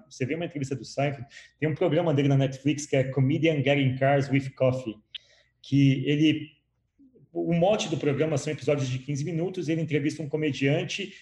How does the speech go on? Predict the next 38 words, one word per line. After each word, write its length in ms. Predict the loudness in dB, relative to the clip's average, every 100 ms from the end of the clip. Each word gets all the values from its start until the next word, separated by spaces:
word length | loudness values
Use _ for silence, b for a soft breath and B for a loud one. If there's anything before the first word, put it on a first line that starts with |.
| B
e 60 | -2
o 60 |
Seinfeld 420 | 0 0 -2 0 -2
é 40 |
apaixonado 500 | 0 -4 -2 -2 -2
por 180 | -4 -4
carro, 280 | -2 0 0
então 180 | -2 -4
ele 100 | -4
sempre 320 | -6 -6 -8
passa, 580 | -4 0 0 0 0 0
ele 100 | 0
pega 260 | 0 0
um 120 | 0 -2
carro 320 | 0 2 2
antigo, 560 | 0 -2 -2 -2 -6 -10 _ _ _ _ _
um 120 | -2 2
modelo 400 | 2 2 2 2
por 160 | 0
episódio, 720 | 0 -2 -2 0 0 -2 -8 B B B B
vai 240 | 0 4 4
até 240 | 4 2
a 120 | 0
casa 260 | 2 2 2
do 120 | 0
comediante, 1000 | 0 -2 0 2 2 2 -2 -4 -6 -8
nos 200 | -4 -2 -2
Estados 360 | -2 0 0
Unidos, 240 | -4 -4 -4
ali 160 | -4
nos, 400 | -6 -8 -14 -20 _ _ _ -20
nos 60 | -8
principais 460 | -6 -2 2 2
estados 480 | 0 -2 0 0 0
onde 140 | 0 0
essas 220 | -2 -6
pessoas 380 | -8 -4 -4 -4
estão, 480 | -4 0 0 0